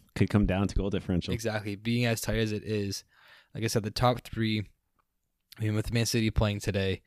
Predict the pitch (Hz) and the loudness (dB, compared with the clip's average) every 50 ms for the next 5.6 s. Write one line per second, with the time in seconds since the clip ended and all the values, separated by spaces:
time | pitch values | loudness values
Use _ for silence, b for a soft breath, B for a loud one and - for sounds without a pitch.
0 | _ _ _ _ _ _ _ _ _ _ - - 104 104 - - 98 - - 110 | _ _ _ _ _ _ _ _ _ _ -8 -6 -4 -4 -2 -2 -2 -2 0 -2
1 | 101 101 101 - 101 98 98 95 95 95 - - 101 98 95 95 - 95 98 95 | -2 -2 -4 -4 -4 -4 -2 -2 -4 -4 -2 -2 -2 -2 -4 -4 -6 -6 -6 -6
2 | 98 98 - - 98 92 - - 95 92 - - 95 90 85 - 85 - - 101 | -6 -6 -4 -4 -6 -4 -4 -4 -4 -4 -4 -6 -8 -8 -6 -8 -8 -6 -6 -6
3 | 92 - - - 98 92 92 - - _ _ _ _ _ _ _ _ _ _ _ | -6 -8 -8 -10 -10 -10 -12 -14 -16 _ _ _ _ _ _ _ _ _ _ _
4 | - 92 92 95 - - 98 95 98 90 101 95 92 98 98 95 90 92 95 95 | -12 -10 -10 -8 -6 -6 -2 -2 -2 0 0 -2 -2 -2 -4 -4 -2 -2 -4 -4
5 | 90 98 95 95 92 98 98 92 95 95 98 95 | -4 -4 -4 -4 -2 -2 -2 -2 -2 0 -2 -2